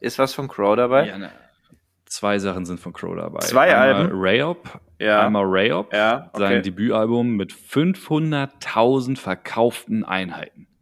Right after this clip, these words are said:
Speaker 1: Stark. Das ist
Speaker 2: Und
Speaker 1: stark.
Speaker 2: Crow Melody. Ich glaube, müsste sein zweites gewesen sein mit dreihundertfünfundzwanzigtausend. Jetzt muss man hier aber mal fairerweise sagen, es ist, ähm, hier sind alle möglichen Leute mit drin.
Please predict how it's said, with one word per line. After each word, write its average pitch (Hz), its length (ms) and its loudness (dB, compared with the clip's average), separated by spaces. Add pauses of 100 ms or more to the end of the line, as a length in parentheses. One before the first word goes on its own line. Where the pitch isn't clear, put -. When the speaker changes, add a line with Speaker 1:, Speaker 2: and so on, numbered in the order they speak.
(100)
Speaker 1:
Stark. - 540 -6 (300)
Das 95 160 -12
ist 95 40 -10
Speaker 2:
Und 147 180 2
Speaker 1:
stark. 82 220 -10 (140)
Speaker 2:
Crow 117 320 2
Melody. 113 800 0 (160)
Ich - 100 -14
glaube, 95 460 -2 (260)
müsste 104 280 -6
sein 90 180 -4
zweites 107 400 0
gewesen 120 320 0
sein 113 240 0
mit 101 240 -6 (2000)
dreihundertfünfundzwanzigtausend. 107 1200 0
Jetzt 98 200 -4
muss 131 180 -2
man 117 160 2
hier 117 140 2
aber 107 160 0
mal 101 160 2
fairerweise 101 680 0
sagen, 87 460 -2
es 87 160 -12
ist, - 480 -10
ähm, 95 800 -4
hier 98 160 -6
sind 104 160 -2
alle 95 180 -2
möglichen 87 360 -2
Leute 85 200 -6
mit 82 160 -8
drin. - 300 -10